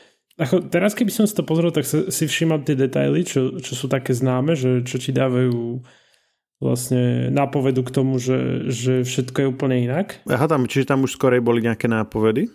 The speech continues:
Speaker 1: Áno, to si pozri, normálne sú také videá na to, že, že pri jednej scéne proste za ním je vlastne ten taký strážnik a za tou ženou nie je, vieš, a takto.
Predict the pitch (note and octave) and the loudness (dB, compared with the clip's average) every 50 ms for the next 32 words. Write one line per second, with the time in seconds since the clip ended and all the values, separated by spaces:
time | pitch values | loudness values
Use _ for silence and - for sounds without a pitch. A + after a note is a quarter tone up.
0 | - C3+ C3+ E3+ G#3+ G#3 - - - - - E3 D#3 - - - F#3 G3+ A3+ A#3+ | -2 0 2 2 2 2 0 -2 -6 -2 0 0 0 0 0 2 2 4 4 4
1 | G3+ D#3 D3+ D3+ D#3+ D#3+ D3+ C#3+ C3+ - C#3 D3+ C#3 - - C3 B2+ D3 F3 F#3 | 4 4 4 2 2 2 2 2 0 -2 -2 -2 -2 0 0 0 0 2 2 2
2 | D#3+ C3 B2+ C3 C3 B2+ B2+ C3 A#2+ A#2 B2+ B2+ B2+ B2+ B2+ B2+ A#2 - - A2 | 2 2 0 0 -2 -2 -2 -2 -2 0 0 2 2 2 0 -2 -4 -6 -6 -4
3 | C3 A#2+ C#3 B2+ C3 D3 D3+ D3 C#3 C#3+ C#3+ C3+ C3+ - - C#3 C3+ C3+ B2+ C3+ | -2 0 0 0 0 0 0 0 0 0 0 -2 -2 -2 0 0 0 0 0 -2
4 | C3+ B2+ - - C3 B2 C#3 C3+ C3+ C3+ C3+ C3 C3 C3 C3 C3 C3 B2+ - - | -2 -2 0 0 2 2 4 4 4 4 2 2 2 0 0 0 -2 -4 -6 -10
5 | _ _ _ _ C#3 C3+ C3 C3 C#3 C3+ B2+ B2+ C3 C3 B2+ - - C3+ B2+ B2+ | _ _ _ _ _ -6 -2 -2 0 0 0 0 0 0 0 -2 0 -2 0 0
6 | C3+ B2+ B2+ C3 B2+ B2+ - - - - - B2+ C3 C3 C3 B2 A#2+ D3 C#3 B2+ | 0 0 0 0 -2 -4 -6 -10 -8 -4 0 0 0 0 0 0 0 0 0 0
7 | C3 B2+ B2+ B2+ B2+ A#2+ C3+ B2+ B2+ C3 B2+ B2 B2 B2 B2 A#2+ B2+ C3 B2+ B2 | 0 0 -2 0 0 -2 -2 -2 -2 -2 -2 0 0 -2 -2 0 0 0 0 0
8 | B2 B2 B2+ B2+ B2+ B2+ C3 C3+ C3 B2+ B2+ A#2+ A#2 A#2+ A#2+ A#2+ A#2+ B2 - A#2+ | 0 0 0 2 2 2 2 2 2 0 0 0 0 -2 -4 -4 -4 -6 -6 -6
9 | B2 - - C3+ B2 | -6 -6 -8 -8 -8